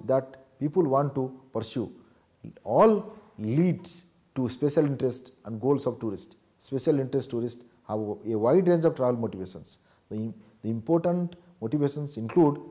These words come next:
special interest, experiencing thrill and excitement, facing and overcoming challenges, interest to participate in various activities, skill or personal development, get away from routine work, relax as rejuvenate,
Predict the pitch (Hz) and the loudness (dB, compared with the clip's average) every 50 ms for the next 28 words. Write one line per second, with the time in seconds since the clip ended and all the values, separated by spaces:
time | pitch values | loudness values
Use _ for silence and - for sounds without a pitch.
0 | - - - - - 107 107 - - 151 147 139 117 143 135 131 - - - - | -20 -20 -20 -16 -12 -12 -6 -2 0 0 0 0 -2 -2 -4 -4 -6 -10 -20 -20
1 | _ _ _ _ _ _ _ _ _ _ _ _ _ _ _ - - 107 - - | _ _ _ _ _ _ _ _ _ _ _ _ _ _ _ -18 -16 -14 -12 -10
2 | - 131 131 135 139 135 - 180 220 269 220 - - _ _ _ _ _ _ _ | -4 -2 0 0 0 -2 -4 -6 -6 -6 -10 -14 -20 _ _ _ _ _ _ _
3 | _ _ _ - - - 135 156 175 175 156 131 123 113 - - 113 107 - - | _ _ _ -14 -4 0 2 4 4 4 2 2 0 -2 -2 -2 -2 -2 -2 -4
4 | 147 175 190 175 - - - 123 117 - 147 147 165 170 170 - _ _ _ - | -6 -8 -8 -8 -8 -8 -6 -6 -4 -4 -4 -6 -6 -8 -10 -14 _ _ _ -12
5 | - 110 107 98 104 117 117 - 117 113 117 117 110 110 - 92 90 92 92 - | -10 -8 -6 -4 -4 -4 -4 -6 -6 -6 -8 -8 -12 -10 -10 -10 -8 -8 -10 -12
6 | - - - - - _ _ _ _ _ _ _ - 117 131 131 156 190 185 185 | -14 -18 -20 -20 -20 _ _ _ _ _ _ _ -8 -8 -4 0 0 0 2 0
7 | 175 156 - 127 123 - 127 - - - 131 127 127 - - - _ _ _ - | 0 -2 0 -2 -2 -4 -6 -6 -4 -2 -2 -2 -4 -8 -16 -20 _ _ _ -12
8 | 110 110 101 120 139 147 143 - 113 107 - 117 101 101 - 92 - - - _ | -8 -4 -2 -2 -2 -2 -2 -4 -6 -6 -6 -6 -6 -6 -8 -14 -16 -18 -20 _
9 | _ _ _ _ _ _ _ - - - - - 123 139 156 160 160 - - - | _ _ _ _ _ _ _ -20 -20 -20 -14 -8 -4 -4 -2 -4 -4 -10 -16 -12
10 | - 107 107 - - 107 104 - - 143 131 127 113 98 98 95 90 - - - | -10 -8 -8 -6 -6 -8 -8 -6 -8 -8 -6 -6 -6 -6 -6 -8 -8 -10 -14 -18
11 | - _ _ _ _ _ _ _ _ - 104 120 135 131 147 139 139 139 131 - | -20 _ _ _ _ _ _ _ _ -8 -4 -4 -4 -2 -2 0 0 0 -2 -4
12 | - 117 110 104 113 113 - 123 113 101 95 - - - _ _ _ _ _ _ | -6 -8 -8 -8 -8 -8 -8 -8 -8 -8 -10 -12 -14 -20 _ _ _ _ _ _
13 | _ _ _ _ - 107 107 127 139 135 117 - - 123 107 110 104 107 113 120 | _ _ _ _ -8 -4 0 0 0 0 0 -2 -4 -6 -4 -6 -4 -4 -4 -4
14 | 104 110 98 87 - - - | -4 -4 -6 -8 -10 -16 -20